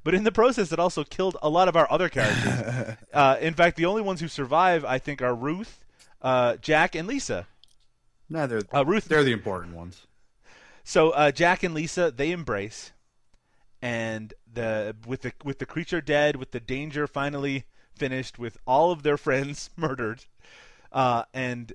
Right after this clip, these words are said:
Speaker 1: the camera slowly pans up to the sky, to the stars. You gotta keep watching those skies.
Speaker 2: Uh-huh.
Speaker 1: Because you don't know what's gonna happen next.
Speaker 2: Yeah.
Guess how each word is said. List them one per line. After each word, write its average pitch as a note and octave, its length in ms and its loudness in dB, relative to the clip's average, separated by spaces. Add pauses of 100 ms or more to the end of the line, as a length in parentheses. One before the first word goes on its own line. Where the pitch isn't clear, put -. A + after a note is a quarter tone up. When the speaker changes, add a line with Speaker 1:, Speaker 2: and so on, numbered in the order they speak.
Speaker 1:
the A2+ 460 -10
camera C#3 380 -4
slowly D3 720 -6 (400)
pans C3+ 440 -6
up C3 180 -6
to - 100 -18
the A#2 80 -14
sky, A2+ 600 -6 (220)
to - 120 -20
the G2 160 -16
stars. - 800 -8 (1160)
You C#3 100 -8
gotta C3+ 140 0
keep D3+ 220 -8
watching D3 360 0
those A#2 320 -6
skies. - 800 -6
Speaker 2:
Uh-huh. F#2+ 280 -8 (540)
Speaker 1:
Because A2 280 -12
you B2+ 100 -4
don't D#3 160 -2
know C#3+ 80 -2
what's C#3 220 -6
gonna C#3 180 -8
happen A2+ 380 -10
next. - 340 -14
Speaker 2:
Yeah. E2 160 -8